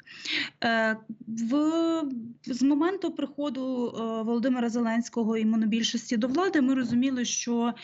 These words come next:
ем, формат платформа платформ себе починає відживати, та? Тобто ми вийшли з Р П Ру,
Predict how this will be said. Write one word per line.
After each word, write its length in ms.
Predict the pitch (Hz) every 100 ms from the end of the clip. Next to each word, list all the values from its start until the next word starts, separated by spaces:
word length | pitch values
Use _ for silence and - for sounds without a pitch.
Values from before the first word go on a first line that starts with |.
| - - - -
ем, 480 | 220 214 202 208 196 - _ _ _
формат 520 | - 269 269 311 311
платформа 480 | 254 247 285 269 240
платформ 640 | 240 226 - 254 247 240
себе 340 | 208 214 202
починає 920 | 202 233 - 220 214 214 208 196 202 208 -
відживати, 640 | 220 202 196 196 262 381
та? 200 | 370 302
Тобто 220 | 302 -
ми 140 | 208 208
вийшли 480 | 214 226 - 202 196
з 140 | 190 196 196
Р 260 | 202 208 202
П 240 | 220 302
Ру, 360 | 302 262 254